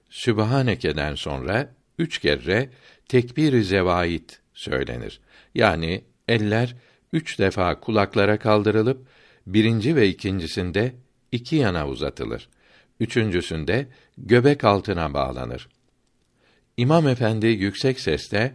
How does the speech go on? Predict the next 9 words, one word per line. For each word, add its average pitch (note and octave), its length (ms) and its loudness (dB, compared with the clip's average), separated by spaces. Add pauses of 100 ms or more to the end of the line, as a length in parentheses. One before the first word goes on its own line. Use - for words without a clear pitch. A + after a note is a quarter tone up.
(340)
Fatiha G#2 720 0 (260)
ve G#2+ 140 4
Zamm-ı A2+ 380 0
Sure F2+ 300 0
okuduktan E2 640 -2
sonra A#2 500 -2 (520)
doğru C3 400 6
rükûa F2+ 600 0
eğilinir. B1 640 -6